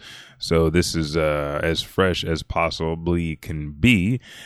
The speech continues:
Xbox Games Pass Ultimate Members Lost in Random has been added to E A Play, which means you can play it too. So Lost in Random,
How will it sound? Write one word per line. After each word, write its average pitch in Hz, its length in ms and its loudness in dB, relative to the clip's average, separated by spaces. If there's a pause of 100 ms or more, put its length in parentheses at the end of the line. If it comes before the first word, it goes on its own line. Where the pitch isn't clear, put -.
(220)
Xbox 113 640 -2
Games 87 380 -2
Pass 85 800 0
Ultimate 98 380 2
Members 85 760 0
Lost 104 500 0
in 101 240 -2
Random 92 580 0
has 82 400 -2
been 80 200 -2
added 90 440 0
to 82 180 -6
E 82 260 -4
A 82 160 2
Play, 80 580 -2
which 78 240 -6
means 101 380 0
you 101 80 -2
can 107 160 0
play 113 220 2
it 98 160 -2
too. 87 360 2 (360)
So 90 200 0
Lost 87 380 2
in 87 140 -4
Random, 120 640 0